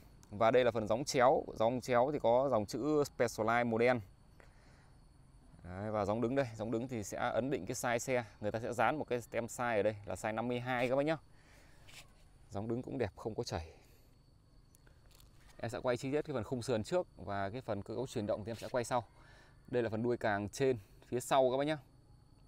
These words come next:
Thuộc phía bên phải của khung sườn. Có dòng chữ Tamac ở phần đuôi. Các bác có nhìn thấy là không một tì vết gì các bác nhá. Sơn zin nguyên bản một trăm phần trăm. Chiếc này thì cực kỳ là mới rồi.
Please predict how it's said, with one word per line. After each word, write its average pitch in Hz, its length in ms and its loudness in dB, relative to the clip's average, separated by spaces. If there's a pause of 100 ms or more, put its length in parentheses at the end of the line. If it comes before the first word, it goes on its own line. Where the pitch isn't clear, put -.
(360)
Thuộc 104 160 -6
phía 117 100 -8
bên 127 160 -4
phải 85 260 -6
của 90 100 -6
khung 117 220 -8
sườn. 104 200 0 (680)
Có 120 160 4
dòng 110 160 0
chữ - 280 -8
Tamac 135 360 0
ở 92 120 -4
phần 104 200 -4
đuôi. 135 200 4 (400)
Các 113 80 -2
bác 123 120 2
có 127 80 -14
nhìn 92 180 -6
thấy 101 180 0
là 113 120 -4 (1040)
không 135 340 2
một 104 140 -4
tì 107 120 0
vết 123 220 0
gì 107 140 -2
các 104 60 0
bác 123 100 -2
nhá. 139 100 -8 (1400)
Sơn 139 280 2
zin 139 220 0
nguyên 139 180 -2
bản 85 280 -2 (140)
một - 140 -16
trăm 135 160 -4
phần 120 80 -6
trăm. 127 160 -6 (240)
Chiếc - 160 -8
này 110 180 -2
thì 101 80 -10
cực - 180 -8
kỳ 113 100 -6
là 107 60 -2
mới 107 200 0
rồi. 151 100 -4